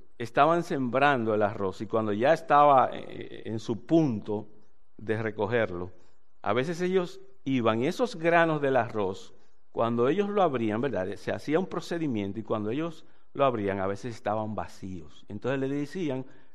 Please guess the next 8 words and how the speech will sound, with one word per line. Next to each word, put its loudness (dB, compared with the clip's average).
"Ay, 0
el 0
arroz 0
está 2
vano", 4
queriendo 0
decir: -2
"Ah, 0